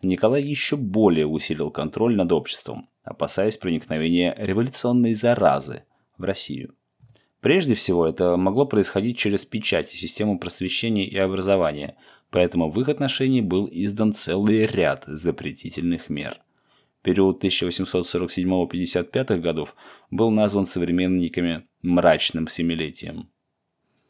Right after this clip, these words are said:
Николай Первый уделял большое внимание задаче укрепления дворянского сословия, традиционно являвшегося основной опорой власти. Его беспокоило, что начавшееся ещё при Александре Первом разорение части дворянства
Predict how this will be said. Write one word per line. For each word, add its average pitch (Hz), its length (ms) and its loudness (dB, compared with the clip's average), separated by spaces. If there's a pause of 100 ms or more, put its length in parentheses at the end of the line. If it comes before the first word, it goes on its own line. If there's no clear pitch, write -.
(340)
Николай 123 340 2
Первый 131 400 4
уделял 101 420 6
большое 95 480 2
внимание 95 520 2
задаче 90 640 0
укрепления 87 640 0
дворянского 85 580 0
сословия, 87 720 -2 (100)
традиционно 80 640 -4
являвшегося 78 720 -4
основной 80 760 -4
опорой 78 520 -4
власти. - 540 -10 (720)
Его 104 220 2
беспокоило, 135 640 2
что 87 360 0
начавшееся 82 580 -2
ещё 82 200 0
при 87 160 -2
Александре 90 460 0
Первом 82 420 0
разорение 82 640 0
части 82 400 -4
дворянства 101 680 -4